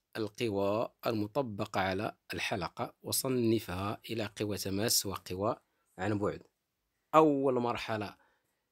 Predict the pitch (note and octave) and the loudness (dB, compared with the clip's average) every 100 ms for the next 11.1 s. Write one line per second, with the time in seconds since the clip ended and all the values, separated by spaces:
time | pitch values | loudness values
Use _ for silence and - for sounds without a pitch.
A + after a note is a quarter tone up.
0 | _ - G#2 G2+ A2 B2+ A2+ A2 G#2 A#2 | _ -6 -2 2 4 6 4 0 -2 2
1 | G#2+ F2 E2+ F#2 G#2 B2 - E2+ F#2+ G#2 | 2 0 -8 -6 -4 -6 -6 -8 -4 -2
2 | A2+ - _ _ _ - - A2 G#2+ A2+ | -4 -8 _ _ _ -10 -6 -4 0 2
3 | B2 B2 B2 - _ _ _ - A#2+ G2+ | 4 2 0 -10 _ _ _ -2 0 2
4 | G2+ G2 F#2 F#2+ _ - A#2 F#2 F2+ - | 0 0 -2 -4 _ -2 -2 0 -2 -4
5 | - - C3+ C#3+ A#2 A2+ G2+ F#2+ - A2+ | -8 -12 -2 0 0 -2 -2 -2 -4 -4
6 | C3 - _ _ - C3+ A2 A2 G2 G2 | -6 -8 _ _ -6 0 2 2 0 0
7 | F#2+ F#2 F#2 F#2 A#2+ G2 F2+ G2 C#3+ _ | -2 -2 -4 -6 -6 -4 -4 -4 -6 _
8 | _ _ _ _ E3+ - C#3+ F3+ - - | _ _ _ _ -4 2 2 2 -6 -14
9 | _ _ _ _ _ _ _ - - F3 | _ _ _ _ _ _ _ -6 4 6
10 | D#3 D3 C3+ C3+ C#3+ - - G#2 B2+ C3+ | 6 0 0 2 2 0 -8 -4 -2 -2